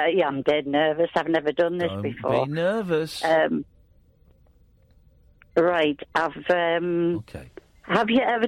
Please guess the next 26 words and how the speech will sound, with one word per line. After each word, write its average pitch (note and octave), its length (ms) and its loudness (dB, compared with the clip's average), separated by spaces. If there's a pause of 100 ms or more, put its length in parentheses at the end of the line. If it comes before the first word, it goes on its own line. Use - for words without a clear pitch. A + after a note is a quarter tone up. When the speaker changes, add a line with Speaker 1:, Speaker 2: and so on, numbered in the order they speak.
(120)
Speaker 1:
took - 200 0
them A3+ 160 2
camping? D3+ 760 -4 (800)
Speaker 2:
I A3 580 0 (300)
hate - 680 -4 (180)
sleeping G#3 840 -2
in F3+ 220 0
tents. - 840 -4 (180)
I B2 140 2
hate G#3 480 -4
it. A#2+ 120 0
Speaker 1:
All D3+ 300 2
right. C#3 120 2 (680)
Speaker 2:
It, D3+ 120 2
Speaker 1:
All C#3 140 2
Speaker 2:
wait, G#3 100 2
is A#3+ 80 -2
that, A#3+ 120 2
Speaker 1:
right. B3+ 100 -2
Speaker 2:
is F3+ 80 0
that B3 140 0
what A#3 100 0
you're A#3 160 0
planning A3+ 420 0
on A3 120 -2
doing? F#3 460 0